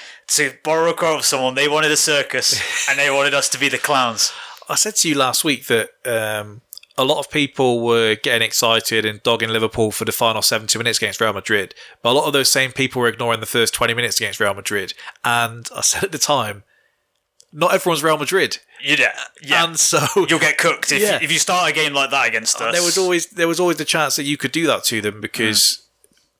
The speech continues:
Speaker 1: Mm.
Speaker 2: you've, you've not done it regularly, but I would always say that Liverpool are a side that are gonna go down swinging. And so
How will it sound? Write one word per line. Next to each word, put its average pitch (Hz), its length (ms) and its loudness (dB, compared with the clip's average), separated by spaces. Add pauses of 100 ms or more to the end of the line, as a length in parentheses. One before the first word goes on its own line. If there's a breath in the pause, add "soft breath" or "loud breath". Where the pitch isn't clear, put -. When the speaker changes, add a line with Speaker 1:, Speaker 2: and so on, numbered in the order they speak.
(280)
Speaker 1:
Mm. 180 80 -16
Speaker 2:
you've, 127 280 -8
you've 127 240 -6
not 143 200 -4
done 123 120 -6
it 117 120 -8
regularly, 117 480 -2
but 110 260 -6 (2000)
I 131 180 2
would 127 160 0
always 135 360 2
say 120 500 2
that 117 180 -6
Liverpool 117 400 -2
are 113 80 2
a 107 40 -2
side 110 320 0
that 113 120 -2
are 110 200 2
gonna 107 200 -4
go 107 200 0
down 104 220 0
swinging. 113 400 -2 (300)
And 107 260 -4
so 110 500 -2